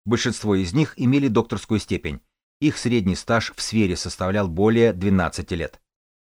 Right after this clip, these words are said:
Темы прогнозов включали международную политику и экономику, и для того, чтобы обеспечить корректность этих прогнозов,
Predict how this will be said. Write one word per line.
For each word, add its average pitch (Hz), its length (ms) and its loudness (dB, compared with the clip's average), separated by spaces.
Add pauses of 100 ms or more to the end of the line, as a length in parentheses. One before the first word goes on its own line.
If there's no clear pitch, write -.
(300)
Темы 139 260 6
прогнозов 120 640 2
включали 117 560 0
международную 101 680 4
политику 98 500 -2
и 98 220 -4
экономику, 85 600 -2 (300)
и 98 80 -2
для 98 120 2
того, 98 280 0
чтобы 92 280 0
обеспечить 87 560 -2
корректность 98 560 -2
этих 87 300 -6
прогнозов, 104 560 0